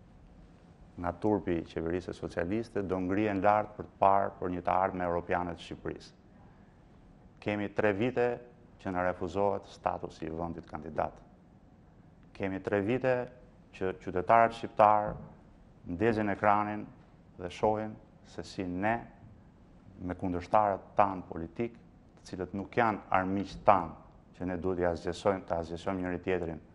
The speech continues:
me do e mos, zihemi, grindemi vetëm për karriken e pushtetit.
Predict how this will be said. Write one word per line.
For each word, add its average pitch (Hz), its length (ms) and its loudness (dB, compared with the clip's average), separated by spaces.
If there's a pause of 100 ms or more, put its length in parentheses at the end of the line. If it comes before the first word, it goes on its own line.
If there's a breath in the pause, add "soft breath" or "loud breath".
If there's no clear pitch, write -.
(300)
me 90 180 -2
do 82 160 2
e 82 80 -4
mos, 120 340 -2 (2000)
zihemi, 110 560 -6 (240)
grindemi 110 560 -2 (420)
vetëm 98 360 -2
për 90 160 -6 (920)
karriken 82 380 -4
e 78 80 -14
pushtetit. - 460 -12